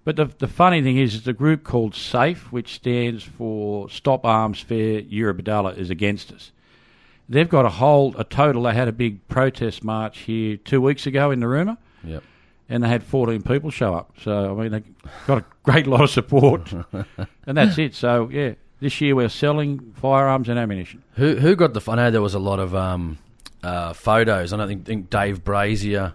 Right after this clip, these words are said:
Speaker 2: was one of 'em from Board Up Your Magazine, did a funny, where there was a few photos taken of the Greenies with stupid slo-, I mean, obviously,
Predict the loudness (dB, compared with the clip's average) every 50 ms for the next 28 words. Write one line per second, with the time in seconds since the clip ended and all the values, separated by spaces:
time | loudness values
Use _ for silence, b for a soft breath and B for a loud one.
0 | -10 -8 -8 -8 -4 -2 0 0 2 2 2 2 0 0 0 -2 -4 -2 0 2
1 | 2 2 2 0 -2 -4 -4 -2 0 0 0 -2 -2 -6 -4 -4 -4 -2 -2 -2
2 | -2 -4 -6 -6 -4 -2 -2 0 0 -2 -4 -6 B B B B B B -6 -4
3 | -4 -4 -6 -4 0 2 2 2 2 2 2 2 4 4 4 2 2 0 -4 -2
4 | -2 0 0 0 -2 -2 -4 -4 -4 -6 -6 -4 -2 -2 0 0 0 0 -2 -2
5 | -4 -8 -8 -8 -10 -10 -2 0 2 2 2 0 -4 -8 -6 -6 -6 -6 -4 -6
6 | -6 -6 -6 -4 -4 -4 -4 -4 -6 -6 -6 -8